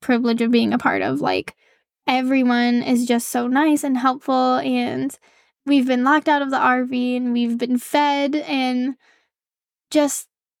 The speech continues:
the nicest people you will ever meet. And we just felt so supported, and I think that was part of it too, especially if you're full-time. Like, the other people at the campground are your family. <laughs> So that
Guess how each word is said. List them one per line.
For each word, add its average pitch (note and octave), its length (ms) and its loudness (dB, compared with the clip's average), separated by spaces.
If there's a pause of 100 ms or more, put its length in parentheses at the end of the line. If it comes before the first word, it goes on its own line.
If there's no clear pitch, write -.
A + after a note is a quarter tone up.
(140)
the D#4 240 2
nicest C4 500 -2
people - 460 -6 (180)
you C4+ 140 0
will B3 160 0
ever A#3+ 240 -6
meet. - 360 -12
And A#3+ 560 0 (1000)
we C#4 240 0
just C#4 200 -2
felt B3 260 -2
so C#4 180 0
supported, A3+ 640 -2
and A#3 160 -2
I A#3 80 0
think C#4 200 0
that A#3+ 140 2
was A#3 120 -4
part A#3 240 0
of A#3+ 80 -2
it A3+ 100 -2
too, B3+ 160 0
especially A#3+ 460 0
if A#3+ 100 -4
you're B3+ 100 -2
full-time. - 520 -6
Like, - 260 -10 (380)
the C#4+ 100 2
other E4 240 4
people D#4 240 2
at C#4+ 140 2
the C#4+ 100 -2
campground B3+ 640 0
are B3 360 0
your B3 280 0
family. C4+ 480 -4 (220)
<laughs> D#4 140 0
So B3+ 560 -2 (880)
that B3+ 680 -4